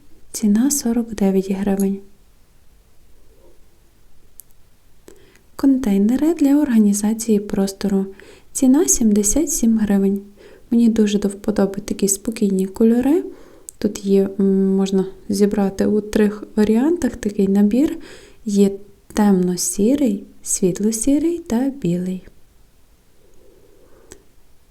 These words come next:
Ажурна корзинка із кришкою. Ціна шістдесят дев'ять гривень.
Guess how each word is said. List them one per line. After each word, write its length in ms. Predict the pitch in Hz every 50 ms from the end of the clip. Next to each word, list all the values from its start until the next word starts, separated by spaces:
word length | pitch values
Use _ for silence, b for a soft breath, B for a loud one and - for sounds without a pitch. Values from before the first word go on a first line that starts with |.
| _ _ _ _ _ - -
Ажурна 580 | 247 254 233 220 196 185 185 196 196 208 226
корзинка 800 | 226 - 247 240 240 - 247 240 247 254 262 262 - 277 277 311 285 -
із 260 | 247 262 294 294 -
кришкою. 800 | - - 226 202 196 196 - - - - 196 190 196 190 202 202 -
Ціна 380 | - - 233 220 233 277 381 381
шістдесят 640 | - - - 208 208 - - 208 - - 285 359 381 - -
дев'ять 400 | 214 214 233 254 262 226 - 196
гривень. 600 | 185 196 202 208 202 196 202 202 208 202 -